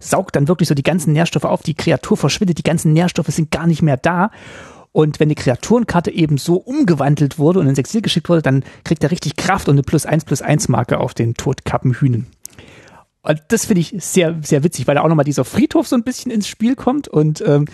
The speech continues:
ja, diese, diese Idee, dass der Friedhof Nahrung ist für alles mögliche gruselige Zeug auf Innistrad, das, aber das gruselige Zeug in dem Fall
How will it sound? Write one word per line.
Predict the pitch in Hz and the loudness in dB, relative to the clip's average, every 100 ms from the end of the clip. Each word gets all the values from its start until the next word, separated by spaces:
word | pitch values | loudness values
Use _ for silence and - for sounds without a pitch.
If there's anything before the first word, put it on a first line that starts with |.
| - - - | -14 -10 0
ja, | 147 | 0
diese, | 165 147 143 | 2 2 2
diese | 139 143 | 2 -2
Idee, | - - 170 | 0 2 2
dass | 156 | 2
der | - 135 | 0 -2
Friedhof | - 196 190 - | -2 -2 0 0
Nahrung | 139 175 202 180 | 0 2 2 2
ist | 190 170 - | 2 0 -4
für | - 156 151 | 0 2 2
alles | 160 160 - | 0 -2 -2
mögliche | 151 156 - 151 147 - - | -4 -4 -2 0 0 -8 -18
gruselige | - 185 - 170 143 | -6 -4 -2 0 0
Zeug | - 214 | 0 -2
auf | - 175 - _ | 0 -2 -2 _
Innistrad, | 175 175 - 156 151 | -2 -2 0 0 0
das, | - | 0
aber | 143 | 0
das | 139 | 0
gruselige | - 190 - 180 | 2 0 0 -4
Zeug | - 170 175 | 0 0 2
in | 143 | 2
dem | 151 160 | 2 2
Fall | 156 | 0